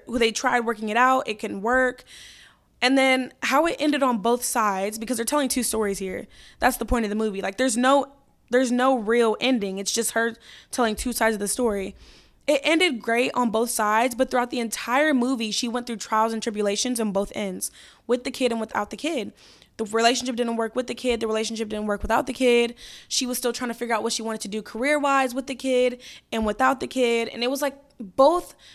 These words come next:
held weight, and she both, she felt, she had feelings about both. Like, she had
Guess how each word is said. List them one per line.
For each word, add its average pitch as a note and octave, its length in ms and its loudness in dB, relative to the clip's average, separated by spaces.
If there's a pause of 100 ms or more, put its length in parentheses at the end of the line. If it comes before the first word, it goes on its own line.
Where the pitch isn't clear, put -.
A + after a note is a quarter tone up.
held B3+ 540 4
weight, A#3 260 0
and A3 80 -6
she B3+ 160 0
both, B3 400 0
she C#4 160 0
felt, C#4 500 -2 (520)
she C#4+ 200 0
had C#4 320 2
feelings C4 400 0
about G#3+ 260 2
both. G#3+ 220 -2
Like, G#3+ 100 -6
she C4 200 0
had B3 420 0